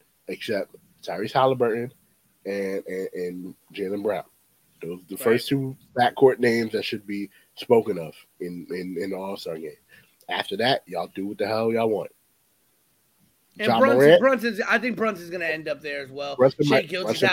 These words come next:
Speaker 1: might make it.
Speaker 2: Alexander.
Speaker 1: Um, Brunson might make it. Um, Ja
Speaker 2: Alexander's
Speaker 1: and Shai
Speaker 2: gotta make it.
Speaker 1: Yeah, Ja and Shai gotta make it. They,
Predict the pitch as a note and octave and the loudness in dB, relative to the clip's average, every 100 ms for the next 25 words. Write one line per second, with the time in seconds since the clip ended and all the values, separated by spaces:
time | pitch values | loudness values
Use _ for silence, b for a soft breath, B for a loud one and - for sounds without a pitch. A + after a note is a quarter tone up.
0 | F3 D#3 D3 E3 D3+ D3 - _ _ _ | 2 2 2 2 -2 -6 -10 _ _ _
1 | _ _ _ _ _ _ - - F#2+ - | _ _ _ _ _ _ -20 -18 -18 -18
2 | - G2+ G2+ G2+ - _ - F#2+ G#2 A#2+ | -4 2 4 2 0 _ -12 -4 -4 0
3 | A2+ A2+ A#2+ A2+ B2+ - b b b _ | 0 2 2 2 0 0 b b b _
4 | - G2 G2 F#2+ F#2 F#2 F2 - _ _ | -4 0 2 0 -4 -6 -8 -14 _ _
5 | _ _ - A#3+ A#3+ A#3 A#3 A#3+ A3+ G#3+ | _ _ 0 4 6 6 6 4 2 2
6 | G#3 G3 F#3+ F#3 F#3 F#3+ - _ _ _ | 0 -2 -6 -8 -8 -10 -14 _ _ _
7 | C3+ C3+ A#2 G#2 C3 C3 D3 D3 C#3+ D#3 | 8 8 8 6 8 10 10 8 6 4
8 | D#3 D#3 C3+ C#3+ C#3+ D3 D3+ D3+ - F2 | 4 4 2 2 4 4 4 -2 -4 -8
9 | G2+ | -8